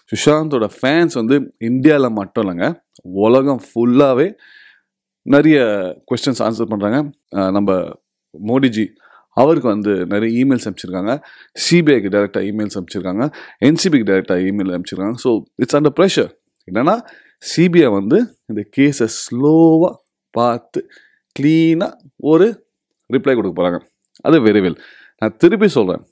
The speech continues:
திருப்பி திருப்பி சொல்றேன், ரியா வெளியே வந்த காரணம் ஒரு நல்ல காரணம் தான்.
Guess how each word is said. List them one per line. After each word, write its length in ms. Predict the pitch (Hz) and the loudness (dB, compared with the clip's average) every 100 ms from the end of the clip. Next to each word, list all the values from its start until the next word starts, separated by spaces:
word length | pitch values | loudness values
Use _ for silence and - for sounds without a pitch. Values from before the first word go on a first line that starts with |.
| _ _ _ _ | _ _ _ _
திருப்பி 320 | 135 147 160 | 2 4 2
திருப்பி 260 | 160 143 170 | 0 2 2
சொல்றேன், 320 | 160 131 196 - - - _ _ - | 2 -2 -4 -8 -20 -20 _ _ -4
ரியா 440 | 113 151 180 156 | 2 4 4 4
வெளியே 280 | 113 117 165 | 2 4 4
வந்த 260 | 147 120 107 | 4 0 -2
காரணம் 520 | 104 101 107 185 - | -2 -2 -2 -6 -8
ஒரு 160 | 107 107 | -8 -6
நல்ல 280 | 107 110 113 | -2 0 0
காரணம் 400 | - 104 101 95 | -2 -2 -2 -4
தான். 240 | 90 78 | -4 -6